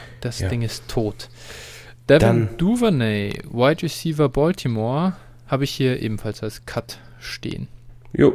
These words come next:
Speaker 2: sehe ich auch so. Keine Möglichkeit, zu viele Leute weg.
Speaker 1: Ja, richtig. D J Dallas, Running Back Seahawks.
Speaker 2: Äh, ist ein Hold für mich. Mm, sieht aktuell so aus, als wäre er der Backup.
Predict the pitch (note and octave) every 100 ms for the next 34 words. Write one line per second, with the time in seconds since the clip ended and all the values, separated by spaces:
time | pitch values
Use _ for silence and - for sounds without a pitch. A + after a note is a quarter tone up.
0 | - G#2 G#2 G2+ G2 G2+ G2+ G2+ - -
1 | - - - - A2+ A2 G2+ G2+ G#2+ G2
2 | - G2+ F#2+ - - G2 - F2+ F2 F2+
3 | F#2 F2+ F2 - - - - - - E2
4 | - - A2+ G#2+ - - - - B2 A#2+
5 | - G2 - - - B2+ C3+ E3+ F3+ D#3
6 | C#3+ E3+ - - - - A#2+ C3+ C#3+ B2+
7 | B2+ - C3 A#2+ - - - - - -
8 | - G#2 G#2+ A2 B2+ A#2 C#3 D3+ D#3+ D#3
9 | D3+ D#3 - - - - - - A2 A2+
10 | A2+ A2+ A2+ - G#2 A#2 A#2+ - A2+ -
11 | A2+ A2+ A2 A2 G#2+ - - F#2 - G2
12 | G2 G2 G#2+ - G#2 - -